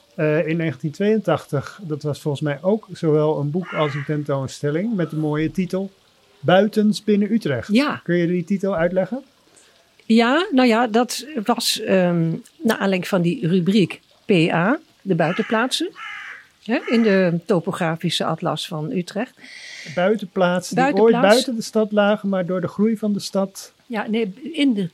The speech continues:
Speaker 2: gemeentegrens van Utrecht. Maar ooit inderdaad buitenplaatsen. Hè, dus buiten, maar wat vroeger natuurlijk de binnenstad was, was de stad.
Speaker 1: Ja.
Speaker 2: Dus dan is buiten er al heel gauw.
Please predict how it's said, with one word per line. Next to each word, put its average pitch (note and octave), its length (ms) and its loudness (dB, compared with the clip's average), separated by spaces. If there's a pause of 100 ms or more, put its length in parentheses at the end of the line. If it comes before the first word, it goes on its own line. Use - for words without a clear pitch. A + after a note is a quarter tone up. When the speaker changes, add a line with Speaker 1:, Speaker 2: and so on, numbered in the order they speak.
(180)
Speaker 2:
gemeentegrens F#3 840 -4
van E3+ 160 -10
Utrecht. F3 460 -8
Maar F#3+ 220 -4
ooit A3+ 300 -2
inderdaad F#3 640 -4
buitenplaatsen. E3 1000 -4
Hè, G3+ 140 -4
dus G#3+ 160 -8
buiten, F#3+ 460 -6 (340)
maar F3+ 140 -4
wat F3 180 -8
vroeger G3 280 -6
natuurlijk D#3 400 -8
de D#3 80 -8
binnenstad E3+ 520 -6
was, D3 440 -10
was D#3+ 260 -10
de E3 100 -8
stad. F3+ 320 -8 (280)
Speaker 1:
Ja. B2+ 120 -12 (180)
Speaker 2:
Dus F3+ 180 -4
dan G3 200 -2
is G#3 140 -2
buiten E3+ 440 0
er D#3 80 -4
al D3 120 -2
heel D#3+ 180 -4
gauw. E3+ 380 -10